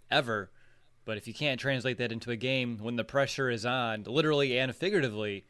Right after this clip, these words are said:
and you can't execute, your brain just stops, then we have bigger problems, and you're not gonna be an answer. But fingers crossed, it all works out. Actually, our graphic designer, Jordan Grimes, he was working on a project and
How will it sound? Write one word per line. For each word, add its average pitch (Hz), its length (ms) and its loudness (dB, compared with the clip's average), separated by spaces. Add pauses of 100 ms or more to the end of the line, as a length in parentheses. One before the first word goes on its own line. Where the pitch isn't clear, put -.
(400)
and 113 80 -6
you 117 100 -2
can't 139 240 0
execute, 147 480 0
your 113 120 -6
brain 127 260 0
just 107 220 -4
stops, - 580 2 (580)
then 139 160 -4
we 147 120 0
have 135 160 2
bigger 113 260 0
problems, 104 560 -2
and 85 260 -14 (140)
you're 117 140 -4
not 113 160 0
gonna 113 120 -6
be 104 140 -4
an 98 80 -6
answer. 95 320 -8
But 90 240 -8 (380)
fingers 139 360 -2
crossed, 123 460 2 (380)
it 107 60 -4
all 117 200 4
works 113 260 -2
out. 120 200 4
Actually, 143 260 0
our 123 160 0
graphic 143 420 0
designer, 120 440 0
Jordan 120 260 -4
Grimes, 107 540 -2
he 120 80 -4
was 104 100 -6
working 123 240 -4
on 113 60 -2
a 98 80 -4
project 101 560 0
and 101 340 -4